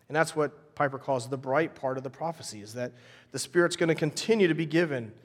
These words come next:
and the kingdom of God is gonna continue to grow, and the kingdom of God is gonna include all types of people. The dark part is found in verses nineteen and twenty. And we see lots of imagery used here, imagery of darkness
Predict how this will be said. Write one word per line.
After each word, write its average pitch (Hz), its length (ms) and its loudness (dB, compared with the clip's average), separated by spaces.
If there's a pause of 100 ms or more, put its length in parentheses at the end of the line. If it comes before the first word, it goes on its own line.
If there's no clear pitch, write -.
(240)
and 147 100 -4
the 151 60 2
kingdom 190 400 0
of 170 80 2
God 180 180 8
is 156 80 0
gonna 165 200 4
continue 180 500 2
to 160 140 0
grow, 123 240 -4
and 127 80 -6
the 123 40 -6
kingdom 175 260 0
of 147 60 -4
God 156 220 6
is 147 100 0
gonna 151 180 0
include 156 340 2
all 202 340 4
types 165 380 -2
of 143 100 -12
people. 117 400 -8 (2000)
The 135 80 -6
dark 233 300 10
part 147 240 2
is 143 120 -4
found 147 260 0
in 135 100 -4
verses 131 400 -4
nineteen 131 600 -6
and 120 100 -6
twenty. 139 320 -4 (1160)
And 131 80 -10
we 135 80 -4
see 165 160 -2
lots 165 200 6
of 131 120 -6
imagery 147 420 2
used 160 240 0
here, 120 140 -6
imagery 135 400 -4
of 113 320 -12
darkness 143 880 0